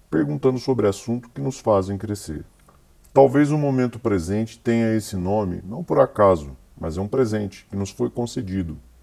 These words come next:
Vamos aproveitá-lo como tal. O tema de hoje: resultados.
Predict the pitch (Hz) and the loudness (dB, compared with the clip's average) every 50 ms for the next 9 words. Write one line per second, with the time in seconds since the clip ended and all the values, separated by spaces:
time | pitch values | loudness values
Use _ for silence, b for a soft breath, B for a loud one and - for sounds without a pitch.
0 | - - - 127 139 170 180 165 143 143 - - 120 110 101 101 92 - - 87 | -20 -10 -4 -2 0 0 0 -2 -2 -4 -2 -2 -2 -2 -2 -2 -2 0 2 2
1 | 85 82 78 - 90 82 - 73 - - 76 73 - - - _ - - - _ | 2 2 0 -6 -8 -10 -10 -10 -8 -8 -6 -6 -8 -10 -16 _ -20 -20 -20 _
2 | _ - - - - - b b b b b b b b - - - - 156 151 | _ -20 -20 -20 -20 -20 b b b b b b b b -18 -4 0 2 2 2
3 | 147 139 120 117 117 110 104 92 82 73 71 69 69 _ _ - 82 107 113 113 | 2 0 2 2 4 4 4 4 2 -2 -6 -10 -14 _ _ -10 -6 -4 -2 -2
4 | 127 131 - - - 95 87 80 69 - - - - b | -4 -4 2 6 6 8 8 6 2 -6 -14 -16 -18 b